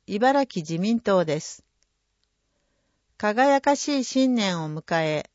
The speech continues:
謹んでお喜び申し上げます。昨年末、サッカージェイワン鹿島アントラーズが9期ぶり優勝、ジェイツー水戸ホーリーホックも初優勝と、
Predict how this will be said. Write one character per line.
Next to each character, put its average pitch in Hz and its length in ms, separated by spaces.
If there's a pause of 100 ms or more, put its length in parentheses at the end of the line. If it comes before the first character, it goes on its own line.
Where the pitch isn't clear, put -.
(140)
謹 269 560
ん 240 100
で 151 300
お 156 80
喜 220 400
び 196 180
申 185 140
し 180 160
上 165 80
げ 156 140
ま 147 160
す。 - 180 (1300)
昨 208 380
年 277 260 (160)
末、 - 320 (180)
サ 277 280
ッ 277 100
カ 214 220
ー 175 40
ジ 202 140
ェ 214 140
イ - 20
ワ 190 220
ン 143 140 (200)
鹿 196 140
島 262 240
ア 277 100
ン 277 100
ト 226 140
ラ 180 160
ー - 20
ズ 160 160
が 147 240 (400)
9 262 240
期 269 180
ぶ 247 120
り 226 200
優 208 120
勝、 165 560 (960)
ジ - 80
ェ 247 140
イ 254 60
ツ 196 480 (120)
ー - 40
水 190 140
戸 269 220
ホ 269 180
ー 269 60
リ 254 160
ー 262 40
ホ 247 180
ッ 233 120
ク 185 100
も 143 280
初 185 340
優 277 200
勝 156 340
と、 147 240